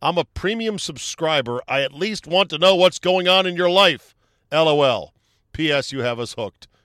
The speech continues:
You are my heroin." Um, I thought I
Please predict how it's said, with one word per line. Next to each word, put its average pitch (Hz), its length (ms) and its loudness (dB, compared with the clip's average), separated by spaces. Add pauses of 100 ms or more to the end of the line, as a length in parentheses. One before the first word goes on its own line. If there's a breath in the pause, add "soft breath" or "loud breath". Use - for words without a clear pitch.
You 139 240 -6
are 117 320 -4
my 104 260 -10
heroin." 85 520 -14 (680 soft breath)
Um, 127 420 -8
I 135 80 -12
thought 185 240 -10
I 208 140 -8